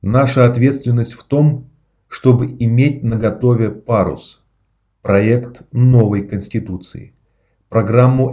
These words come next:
экономических реформ, квалифицированные кадры, а также суметь правильно и вовремя этот парус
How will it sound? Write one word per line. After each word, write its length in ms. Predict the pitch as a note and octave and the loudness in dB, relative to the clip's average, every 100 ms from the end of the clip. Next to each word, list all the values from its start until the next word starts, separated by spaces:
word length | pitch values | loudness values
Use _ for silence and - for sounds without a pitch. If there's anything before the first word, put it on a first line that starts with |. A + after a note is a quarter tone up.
| B2+ | -4
экономических 800 | B2 A2+ A#2 B2 B2 - G#2+ - | -2 0 2 0 -2 -4 -6 -4
реформ, 600 | A#2 - G2 E2 D2+ - _ _ _ _ _ _ _ | -6 -4 -6 -6 -10 -16 _ _ _ _ _ _ _
квалифицированные 1120 | - G#2+ G#2 G#2 G2+ - A#2 A2+ A2 G#2 G2+ | -4 0 0 -2 -4 0 2 2 0 -2 -4
кадры, 640 | G2 - G2 E2 D2 - _ _ _ _ _ _ _ _ _ _ | -6 -8 -2 -2 -4 -14 _ _ _ _ _ _ _ _ _ _
а 80 | G2+ | -6
также 720 | - C#3+ B2 A#2 A2 - - _ | 2 2 4 0 -2 -4 -20 _
суметь 540 | - - B2 B2 B2 | -6 0 2 2 0
правильно 680 | - A#2 C#3+ C3+ F#2+ D#2 - _ _ _ - | 0 2 2 0 -2 -6 -12 _ _ _ -2
и 140 | C3 | 2
вовремя 680 | B2 A#2 B2 A#2+ G#2+ F#2 - | 2 4 4 2 0 -2 -4
этот 360 | A2+ G#2 G2 - | -6 -6 -8 -6
парус 440 | G2+ F#2+ F2 - | -4 -4 -6 -14